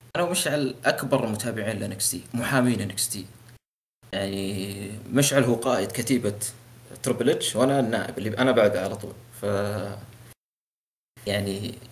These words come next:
شفتوا الأب إذا شاف ولده ينجح ويوصل لدرجات وياخذ أفضل الشهادات ويكون في المناصب العليا، هذا وضعي أنا ومشعل الآن. لأن ألفين وتسعتاش، ألفين وعشرين، أنا وأنت شفنا كيف إن إكس تي تدمرت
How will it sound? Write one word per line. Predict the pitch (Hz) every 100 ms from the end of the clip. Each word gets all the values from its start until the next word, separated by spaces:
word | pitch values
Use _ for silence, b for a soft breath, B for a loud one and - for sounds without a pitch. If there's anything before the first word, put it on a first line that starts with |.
| -
شفتوا | - 139 -
الأب | 123 123 - - - -
إذا | 92
شاف | 98 123 120
ولده | 113 107
ينجح | 107 101 101 101 - - - - -
ويوصل | 101 107 104 110 98
لدرجات | 101 98 101 92 - 104 101 107 107 101 98 -
وياخذ | 110 92 110 107 123 95
أفضل | - - 101
الشهادات | 98 101 104 98 104 101
ويكون | 107 123
في | 107
المناصب | 104 107 101
العليا، | 104 107 101 B B B B
هذا | 127 123 117 110 -
وضعي | 117 104 98
أنا |
ومشعل | 95 92 -
الآن. | 82 87 - - B B B
لأن | 101
ألفين | - - 139 120
وتسعتاش، | 107 104 104 101
ألفين | - 110
وعشرين، | 98 117 107 98 -
أنا | 120 117
وأنت | 123
شفنا | 123 123 113
كيف | 131 120
إن |
إكس | 113 -
تي | 117
تدمرت | 113 107 98 98 -